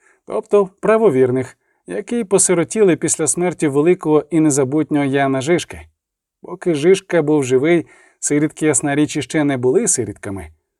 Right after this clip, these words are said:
а називалися новим або малим табором. Для того, щоб відрізнятися від старого табора, тобто від таборитів. Новий або малий табор Жишка заснував, спираючись на оребітів,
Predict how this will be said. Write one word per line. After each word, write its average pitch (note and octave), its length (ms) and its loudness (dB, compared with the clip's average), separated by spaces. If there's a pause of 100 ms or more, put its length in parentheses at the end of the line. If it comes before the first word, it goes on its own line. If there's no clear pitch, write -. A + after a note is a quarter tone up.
(140)
а - 100 -10
називалися G#3 640 2
новим E3+ 500 0 (300)
або G3 420 -2
малим D3+ 480 0
табором. G2+ 540 -8 (640)
Для A3 200 -4
того, G#3+ 220 0
щоб F3 240 -2
відрізнятися D3+ 800 0
від C#3+ 120 -2
старого D3+ 400 0
табора, B2+ 440 -2 (340)
тобто F#3+ 280 0
від D#3 200 -4
таборитів. D3 680 -2 (1120)
Новий D3+ 480 0
або D#3 280 -2
малий D3 320 2
табор E3 440 -2 (380)
Жишка F#3 460 -2
заснував, D3+ 640 0 (160)
спираючись D#3 720 0
на D3+ 160 -2
оребітів, D3 680 -4